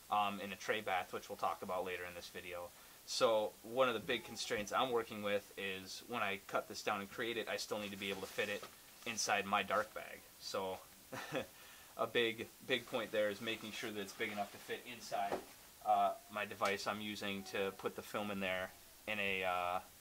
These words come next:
totally light-proof area. So, uh, I'm gonna go off camera and cut this down with the saw, and then we can cut back and kinda start getting the top and bottom on here in a way that we can, uh, switch out film. And then we'll also drill a hole,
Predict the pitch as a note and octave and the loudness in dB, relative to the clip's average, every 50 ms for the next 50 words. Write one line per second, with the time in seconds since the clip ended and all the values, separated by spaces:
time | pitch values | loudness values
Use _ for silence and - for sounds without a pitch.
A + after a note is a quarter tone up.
0 | - - - - - - - B2 A2+ G#2+ G#2 G2+ G2 G2 F#2+ F#2+ - - G2 F2 | -20 -20 -20 -18 -4 0 2 2 2 4 2 2 4 4 2 2 0 -6 -8 -8
1 | - - D2+ F2 F2 E2+ E2+ E2+ - - - - - - - - - - - G3 | -6 -6 -6 -6 -6 -6 -6 -8 -8 -10 -14 -20 -20 -20 -20 -14 -10 0 6 8
2 | E3+ C3 C3 C3 - - - - - - - - - A2 A2 A2 G#2+ G#2+ - - | 8 8 8 4 0 -8 -20 -20 -20 -20 -6 2 6 6 8 8 6 4 2 0
3 | - - - - - - - - - - - - - - B2 B2+ B2 B2 B2 A#2 | -6 -16 -18 -18 -16 -16 -16 -16 -16 -16 -12 -8 -4 -2 0 2 6 8 10 10
4 | A2 - - - A#2+ A#2 A#2 A#2 A#2+ A#2 A#2 - - - - - - - A2 G#2+ | 10 8 4 2 2 4 4 2 2 0 -2 -6 -12 -20 -20 -10 -4 -2 0 0
5 | G#2 G2+ G2+ - - C3 A2+ - A#2 A2+ - - A#2+ A2+ A2 A2 G#2+ - G2+ - | 0 -2 0 2 4 4 4 2 -2 -4 2 6 6 6 6 4 0 -2 -6 0
6 | - D3 C#3+ C#3+ B2 A2 - A2 A2+ A2+ A2 A2 G#2 G2+ - G#2 - - A2 - | 4 6 8 8 8 8 6 2 -2 -2 -2 -4 -6 -8 -10 -10 -4 -2 -2 0
7 | - A2 G#2 G#2 G#2 - G#2 G2+ - - A2+ G#2 G2+ G2+ - - - A#2+ A2 G2 | 2 4 4 4 2 0 -4 -8 -4 -2 -2 -2 -2 -2 -4 -2 2 2 2 2
8 | - - - - - - - - - B2+ A#2+ A#2 A2 G2+ - - A#2+ G2 - - | 0 -4 -10 -20 -20 -20 -8 -2 0 2 2 0 0 -2 4 6 6 6 6 4
9 | G2+ G2 G#2 A2 A2+ A2 G#2 G2 F#2+ G2 G2 G2+ G2+ G2 F#2+ F#2+ F#2+ - - - | 2 6 8 10 10 10 8 4 2 2 0 0 0 2 2 2 0 -2 -6 -12
10 | - - - - A2+ A2+ G#2+ G#2 A2 G#2+ G#2 G#2 F#2 G#2 G#2 - - A2 G2+ G2 | -16 -12 -6 -4 -2 0 2 2 2 2 2 0 0 -2 -4 -4 -6 -4 0 2
11 | F#2+ F#2+ F#2+ F#2 - - - A#2+ G#2 - C3 G#2 F#2 E2+ - - - C#3+ A#2+ G#2+ | 2 2 2 0 -2 -4 -4 -2 0 2 2 2 2 2 0 -2 0 2 2 2
12 | G2 G2 G2 - - - - - - - A2+ B2 A2+ G#2+ G#2 A2 A#2+ C3+ C3+ - | 0 -2 -4 -8 -14 -16 -14 -12 -10 -4 -2 -2 -2 2 4 6 6 6 4 4
13 | - A#2 G#2+ G2+ G2+ - - C3 B2 A#2 G#2+ F#2+ - - - E3 D#3 B2 A2 G2+ | 2 0 0 -2 -4 -6 -2 2 2 2 4 2 0 2 4 4 6 6 4 2
14 | G#2 - | 0 -4